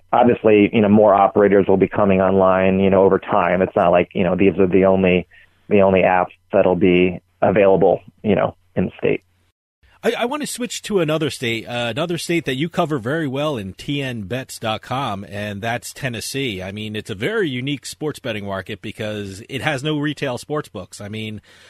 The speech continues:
Speaker 2: when, when it first came
Speaker 1: Mm-hmm.
Speaker 2: out, it was a curiosity for a lot of people. They wanted to find out how an online-only sports betting market would do.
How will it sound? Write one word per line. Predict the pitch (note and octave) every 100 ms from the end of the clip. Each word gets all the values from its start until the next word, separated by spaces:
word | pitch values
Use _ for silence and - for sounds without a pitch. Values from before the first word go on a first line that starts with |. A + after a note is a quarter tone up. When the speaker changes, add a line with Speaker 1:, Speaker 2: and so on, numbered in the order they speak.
| - _
Speaker 2:
when, | C3 D3+
when | C#3+
it | B2+
first | F3 D#3+
came | D#3 D3
Speaker 1:
Mm-hmm. | D3
Speaker 2:
out, | D3+ B2+
it |
was | A#2+ A2
a |
curiosity | - - C#3 C#3 C3+ C#3 - A2+
for | G#2+ A#2+
a | A2+
lot | A2+
of | G#2+
people. | A#2+ G2+ G#2+ A2
They | A#2 A2+
wanted | C3 A#2
to |
find | - C3 B2+ B2
out | B2 A#2
how | - B2 A#2
an | A2 A2 -
online-only | C#3 C#3 C3 C3 B2+ B2+ A#2+
sports | - - C3+
betting | - C3 A#2 G#2+
market | A2+ B2 A#2
would | G#2+ G#2
do. | A2+ A#2+ G2